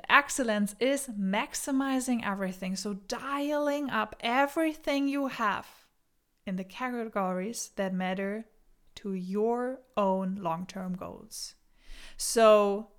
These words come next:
that means when we thrive for excellence, competition with others is non-existent.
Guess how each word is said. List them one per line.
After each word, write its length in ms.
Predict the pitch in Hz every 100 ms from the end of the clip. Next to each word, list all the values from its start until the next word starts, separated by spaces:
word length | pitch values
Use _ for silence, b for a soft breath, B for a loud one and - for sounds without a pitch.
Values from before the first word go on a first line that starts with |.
| _ _
that 300 | 190 196 196
means 360 | 254 466 415 -
when 160 | 220 202
we 140 | 196
thrive 360 | 196 214 196 202
for 260 | 208 208
excellence, 520 | 370 - - 233 202 -
competition 920 | - 302 311 - - 339 339 240 208
with 180 | 208 -
others 680 | 359 403 269 254 320 - - - _ _ _ _ _ _ _ _ _ _ _ _ _ _ _ _ _ _ _ _ _ _ _ _ _ _ - _ _
is 220 | 196 190
non-existent. 880 | 190 185 185 185 302 - - - -